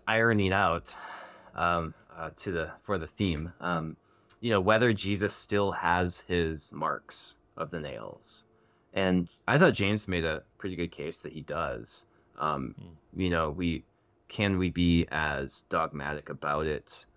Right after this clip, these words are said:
Speaker 1: Uh, uh, maybe not, but, but he, his, his blood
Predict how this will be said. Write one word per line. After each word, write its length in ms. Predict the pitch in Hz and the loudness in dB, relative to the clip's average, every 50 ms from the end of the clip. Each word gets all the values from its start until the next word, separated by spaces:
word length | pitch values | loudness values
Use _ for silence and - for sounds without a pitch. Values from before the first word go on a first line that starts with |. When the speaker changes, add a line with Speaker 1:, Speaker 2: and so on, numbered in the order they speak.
| _ - | _ -20
Speaker 1:
Uh, 260 | - - 62 58 57 | -20 -20 -20 -20 -20
uh, 880 | 55 _ _ _ _ _ _ _ _ _ _ _ _ _ - - - - 64 | -20 _ _ _ _ _ _ _ _ _ _ _ _ _ -20 -20 -20 -20 -14
maybe 220 | 71 76 71 71 | -12 -10 -8 -6
not, 380 | 71 76 78 85 80 78 - - | -2 2 4 4 4 4 2 -4
but, 180 | 73 67 - _ _ _ _ _ _ _ _ _ _ _ _ _ _ - | -10 -10 -10 _ _ _ _ _ _ _ _ _ _ _ _ _ _ 4
but 300 | 95 92 87 87 - _ _ _ _ _ _ _ _ _ _ _ _ _ | 4 4 4 4 0 _ _ _ _ _ _ _ _ _ _ _ _ _
he, 500 | - - - - 113 110 110 107 104 104 _ _ _ _ _ - | -20 -18 -10 -4 -2 0 2 2 2 0 _ _ _ _ _ -4
his, 480 | - 117 117 117 113 107 95 - - - _ _ _ _ _ _ _ _ _ _ _ _ _ _ _ | 0 2 2 2 2 0 -2 -6 -10 -12 _ _ _ _ _ _ _ _ _ _ _ _ _ _ _
his 240 | - - 117 107 87 | -6 -4 -2 -2 -2
blood 720 | - - 95 95 104 117 123 104 85 78 73 76 73 76 | -4 -4 -2 2 4 4 6 6 4 4 0 -2 -4 -10